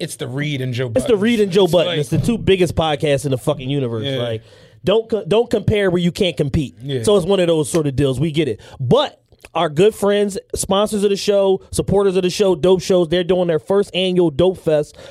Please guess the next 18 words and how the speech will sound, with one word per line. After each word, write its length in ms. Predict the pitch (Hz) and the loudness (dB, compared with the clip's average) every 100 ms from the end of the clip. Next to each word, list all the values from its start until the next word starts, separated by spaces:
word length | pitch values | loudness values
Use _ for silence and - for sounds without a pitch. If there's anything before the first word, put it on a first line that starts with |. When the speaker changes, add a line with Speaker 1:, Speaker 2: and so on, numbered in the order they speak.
| - 147 | -6 -2
Speaker 2:
uh, 160 | 151 | 0
July 340 | 139 151 165 175 | 0 0 0 0
fourth 280 | 190 180 | 0 0
weekend, 380 | 151 165 156 151 | 0 -2 -2 -2
Saturday, 400 | - 165 175 175 | 0 0 0 0
July 320 | 175 175 175 | 0 0 0
sixth, 420 | 180 - 143 - - - - 139 | -2 -2 -2 -4 -20 -20 -8 -4
at 180 | 175 | -4
the 80 | 196 | -2
Mann 300 | 170 175 214 | -2 0 0
Music 260 | 214 175 170 | -2 -4 -4
Center, 260 | 185 170 | 0 0
same 360 | 175 - 151 196 | -2 -2 0 0
site 340 | - 196 208 - | 0 0 0 0
as 220 | 180 180 | -2 0
the 100 | 190 | -2
Roots 220 | 196 240 | 0 -2
Picnic, 440 | - 190 165 170 | -2 -2 0 -2